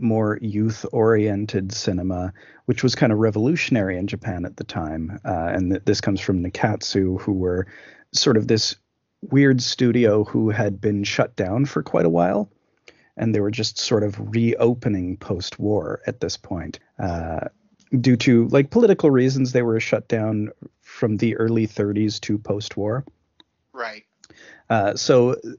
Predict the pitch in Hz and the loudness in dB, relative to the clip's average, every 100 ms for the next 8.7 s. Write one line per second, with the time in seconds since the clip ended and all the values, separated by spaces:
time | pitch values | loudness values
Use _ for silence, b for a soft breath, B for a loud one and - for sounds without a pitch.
0 | - - 143 131 180 170 147 - 147 139 | -16 -6 -2 2 4 6 2 2 0 2
1 | 120 127 123 123 123 139 127 131 135 - | 2 4 2 0 -2 -2 0 0 0 2
2 | 117 120 110 104 _ _ - 131 - 127 | 0 0 -4 -4 _ _ -8 -8 -2 0
3 | 113 127 113 110 - 101 104 104 104 104 | 0 -2 -2 -2 -4 -6 -4 -4 -2 -2
4 | 110 - - 110 - - 95 98 104 95 | -4 -4 -6 -6 -10 -2 -2 0 -4 -4
5 | 87 - 95 92 90 92 92 - 151 156 | -6 -4 -4 -2 -4 -4 -4 -4 2 4
6 | 151 B B B - 113 104 101 95 - | 2 B B B -2 0 2 0 -4 -2
7 | 101 92 101 90 - 95 87 - 92 85 | -2 -2 -4 -6 -6 -6 -6 -8 -6 -6
8 | 82 82 107 117 110 - | -6 -4 0 2 2 -2